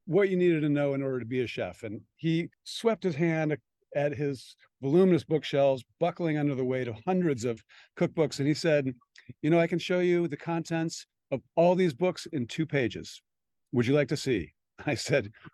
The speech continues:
"Oh, yeah, I'd like to see that." And he turned, spun around in his chair, and from an old metal filing cabinet took out, uh, a sheet, and basically a page and a half of ratios,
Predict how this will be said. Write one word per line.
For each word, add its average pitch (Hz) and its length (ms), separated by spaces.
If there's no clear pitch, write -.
"Oh, 156 140
yeah, 156 260
I'd 113 120
like 127 120
to 113 80
see 127 200
that." 87 260
And 131 160
he 135 80
turned, 175 400
spun 175 220
around 165 240
in 156 80
his 135 120
chair, 135 360
and 139 180
from 139 160
an 139 60
old 143 200
metal 147 220
filing 135 400
cabinet 117 380
took 139 160
out, 143 160
uh, 135 220
a 147 60
sheet, 180 280
and 180 140
basically 151 420
a 147 80
page 156 360
and 160 100
a 139 40
half 131 300
of 123 240
ratios, 156 720